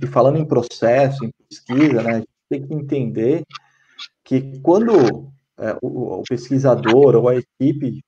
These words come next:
né, tá pesquisando ali algo específico, é, não é só misturar, deu certo uma vez,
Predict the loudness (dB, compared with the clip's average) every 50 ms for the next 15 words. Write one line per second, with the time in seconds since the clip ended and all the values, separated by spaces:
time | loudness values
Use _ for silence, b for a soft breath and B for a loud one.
0 | _ _ -14 -10 -8 -6 -6 -6 -6 -8 -8 -8 -10 -10 -10 -12 -12 -12 -6 -2
1 | 0 0 2 2 0 0 0 0 0 0 0 -2 -4 -4 -2 -2 -2 -2 -4 -6
2 | -8 -8 -6 -6 -6 -6 -6 -8 -2 0 0 0 -2 -4 -10 -10 -8 -8 -10 -10
3 | b b b b b b b b b -6 -2 0 2 4 4 4 4 2 2 2
4 | 2 2 2 0 -2 -4 -6 -10 -8 -8 -8 -10 -12 -10 -4 0 2 2 4 2
5 | 2 2 0 -2 -2 -2 -4 -4 -2 -2 -2 -2 -2 -2 -2 -2 -2 -2 -4 -8
6 | -6 -6 -6 -6 -6 -6 -6 -4 -2 -2 -4 -4 -8 -12